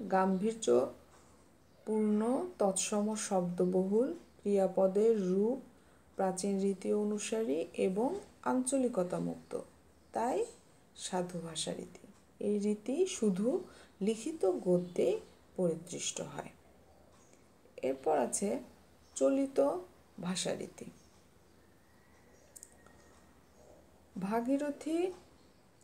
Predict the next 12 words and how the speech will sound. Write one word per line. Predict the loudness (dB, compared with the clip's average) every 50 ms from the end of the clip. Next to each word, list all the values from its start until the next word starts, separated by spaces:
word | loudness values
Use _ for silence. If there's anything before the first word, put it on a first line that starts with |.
| -20 -20 -20 -20 -20 -20 -20 -20 -8 -4 0
নদীর | 2 2 4 4 4 2 2 2 0 -2 -4 0
তীরবর্তী | 2 6 8 10 10 10 10 6 6 4 0 -2 -2 -2 -2 -2 -4 -4 -2
স্থানসমূহের, | -2 -2 -2 -4 -4 -2 -2 0 -2 -2 -2 0 0 0 2 0 2 2 2 2 2 0 -2 -6 -10 -16 -20 -20 -20 -20 -20 -14 -6 -2
উম, | 0 2 2 2 2 0 -4 -10 -6 -2
মৌখিক | 0 2 4 4 4 4 2 -2 -6 -6 -6 -8 -10 -14 -18 -10
ভাষারীতি | -8 -6 -4 -2 0 0 2 2 2 0 -2 -2 -2 -4 -4 -4 -4 -8 -10 -8
মানুষের | -4 -2 -2 0 0 0 0 2 4 4 6 6 4 4 -2 -10 -18 -20 -20 -12 -4 -4
মুখে | -2 -2 -2 -2 0
মুখে | 2 2 2 0 -2 -4 -6 -6 -6 -10 -16 -6
রূপান্তর | -2 0 0 2 2 2 2 2 2 2 0 0 0 0 -2 -6 -12 -18 -8 -4
লাভ | -2 -2 -2 -4 -8 -8 -6
করে | -2 0 0 0 0 -2